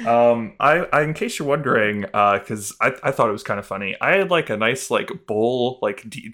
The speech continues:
like, reasonably deep, like, popcorn bowl, uh, of water that my hand was just resting in, and that was the only thing that made it so that my hand was okay, um, while I was sitting there. Uh, it was only in a little bit of pain because, you know, it was a cold thing of water, um,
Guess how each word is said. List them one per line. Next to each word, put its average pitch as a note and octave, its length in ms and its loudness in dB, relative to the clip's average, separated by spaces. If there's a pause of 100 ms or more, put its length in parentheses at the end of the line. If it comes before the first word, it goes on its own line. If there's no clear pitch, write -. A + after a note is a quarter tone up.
(140)
like, G2+ 200 -8
reasonably A#2+ 440 -6
deep, A2 260 -6
like, - 160 -10
popcorn A2 480 -4
bowl, A2+ 460 0
uh, G2+ 320 0
of G2 280 -6
water A#2+ 540 -4
that A2+ 160 -4
my F#2+ 140 -4
hand G#2+ 260 -4
was C3 140 -4
just - 240 -8
resting C#3+ 340 -4
in, F#3 260 -6
and A#2+ 120 -6
that C#3+ 100 4
was D#3 120 -2
the C#3+ 120 -4
only D#3 180 -4
thing D#3+ 240 -10
that G#2 120 -8
made A2+ 120 -2
it A2 120 -10
so - 100 -10
that F#2 80 -6
my G#2+ 120 -8
hand A2+ 200 -8
was G2 140 -12
okay, B2 440 -6 (300)
um, G2 360 0
while G#2+ 220 4
I G#2+ 60 4
was G2+ 220 -2
sitting A2+ 260 -4
there. F#2 260 -8 (480)
Uh, G#2+ 40 0
it G2 60 2
was B2+ 180 2
only D3 260 0
in G#2+ 80 0
a F#2+ 60 -4
little B2+ 280 -2
bit G2 140 -4
of - 100 -6
pain G2 380 -12
because, A2+ 240 -6
you A2 80 -4
know, F#2+ 160 -6 (140)
it A#2 160 -6
was A2 240 -6
a A2+ 40 -8
cold A#2+ 520 -4
thing A2+ 180 -2
of G2+ 100 -8
water, A#2 560 -2
um, F#2+ 380 -6